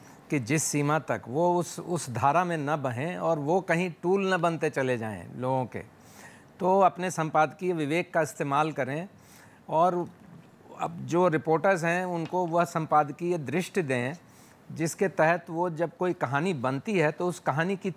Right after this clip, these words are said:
तह तक जाएं, प्रोफेशनल बने। अब तो प्रोफेशनलिज्म ही ख़त्म हो गया है, बाकी चीज़ें तो बात की,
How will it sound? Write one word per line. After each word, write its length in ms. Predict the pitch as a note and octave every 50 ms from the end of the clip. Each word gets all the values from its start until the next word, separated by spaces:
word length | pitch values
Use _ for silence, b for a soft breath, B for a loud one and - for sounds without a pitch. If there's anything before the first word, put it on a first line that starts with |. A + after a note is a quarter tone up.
| - -
तह 160 | F3 F3+ G3+ G3+
तक 260 | - - F#3+ D#3+ D3
जाएं, 440 | - C#3 D#3+ D#3 D#3+ E3 F3+ F#3 F3+ - _ -
प्रोफेशनल 560 | D#3+ D3+ B2+ F3 E3 - - G#3 G#3 G#3 G3+
बने। 260 | E3+ E3 D3+ D#3+ F3+
अब 80 | F3+ F3
तो 120 | - G3
प्रोफेशनलिज्म 720 | E3+ - F3+ F3+ F#3 E3+ D#3 G3+ G#3 G3+ G3+ F#3+ G#3 A3+ A#3
ही 80 | A#3+
ख़त्म 300 | A3+ G#3+ G#3+ G#3 A3 G#3+
हो 140 | G#3 G3+ G3 F#3
गया 140 | F#3 F#3+
है, 80 | F#3+ F#3
बाकी 280 | E3+ F3+ F3+ D#3+ F#3+ F3
चीज़ें 260 | D3+ F#3+ F3+ F#3 F3+
तो 100 | - F#3 E3+
बात 240 | E3 E3 E3+ -
की, 160 | - E3 C3+